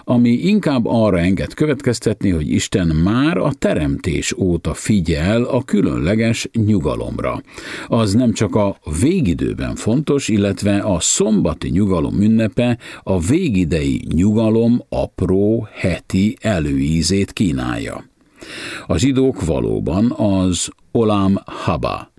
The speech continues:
az eljövendő világ, kis előképeként értelmezték a szombatot. Isten népének szombati nyugalmában a földi történelem első szombatja vízhangzik.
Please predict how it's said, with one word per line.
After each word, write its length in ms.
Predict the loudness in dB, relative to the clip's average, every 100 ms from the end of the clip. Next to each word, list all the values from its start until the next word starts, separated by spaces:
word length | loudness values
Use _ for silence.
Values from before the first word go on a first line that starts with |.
| _
az 260 | -4 -4 -2
eljövendő 720 | -2 -2 0 0 0 2 2
világ, 640 | 2 0 -2 -2 0 0 -2 -10 -18 -18 -4
kis 380 | 0 0 -2 -4
előképeként 1120 | 0 2 0 0 -2 -2 -2 -4 -2 0 0
értelmezték 840 | -2 -2 -6 -4 -2 -2 0 -2
a 60 | -2
szombatot. 640 | -2 -2 -4 -8 -12 -20 -20 _ _ _ _ _ _ _ -20 -20 -4
Isten 340 | -4 -2 -2
népének 540 | 0 0 0 0 0 0
szombati 600 | 0 0 2 0 -2 0
nyugalmában 920 | 2 2 0 0 -2 0 2 2 0
a 320 | 0 0 0
földi 520 | -4 -4 0 0 0 -2
történelem 720 | 0 0 2 0 2 2 0
első 540 | 0 -2 -2 -4 -6 -4
szombatja 640 | -2 0 0 -2 -4 -2
vízhangzik. 1000 | 0 0 -2 -6 -6 -8 -8 -10 -12 -20